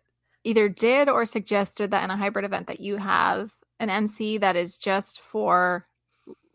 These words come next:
live and just for, uh, sorry, so just for in person and just for the virtual component. So two different M Cs, which would obviously have to be a lot of logistics. Like, you'd really have to script out your programming. But I liked that idea because I was like,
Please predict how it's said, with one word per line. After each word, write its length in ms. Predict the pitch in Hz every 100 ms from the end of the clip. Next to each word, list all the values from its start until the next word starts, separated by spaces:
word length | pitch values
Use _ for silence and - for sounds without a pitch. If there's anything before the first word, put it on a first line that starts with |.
| _ -
live 500 | 208 208 226 247 277 -
and 160 | - 190
just 280 | 185 180 -
for, 560 | 196 180 175 175 185 _ _ _ _
uh, 340 | - 170 160 151 - _ _ -
sorry, 280 | - 196 170
so 160 | 196
just 180 | 196 240
for 160 | - 214
in 100 | 208
person 340 | 233 262 247
and 120 | 233
just 200 | 185 185
for 80 | 202
the 80 | 185
virtual 380 | 165 160 - 170
component. 540 | - - - - - _ _ - - -
So 180 | - 220
two 220 | - 254
different 240 | 294 240
M 100 | 233
Cs, 300 | 226 226 214
which 200 | 208 - _ _ _ _ -
would 100 | 233
obviously 360 | - 277 381 294
have 120 | 233
to 60 | 220
be 80 |
a 80 | 208
lot 160 | 196 190
of 60 |
logistics. 540 | 185 180 185 - 190 -
Like, 160 | 190
you'd 140 | 202 190
really 200 | 190 208
have 120 | 196
to 80 | 175
script 520 | - - 196 190 -
out 260 | 175 175 -
your 140 | 185
programming. 800 | - 175 185 196 202 214 233 254 - _ _ _ -
But 80 | 226
I 240 | 233 349
liked 380 | 392 190 226 -
that 120 | 240
idea 400 | 240 214 202 226
because 280 | 254 240 208
I 80 | 208
was 120 | 208
like, 140 | 196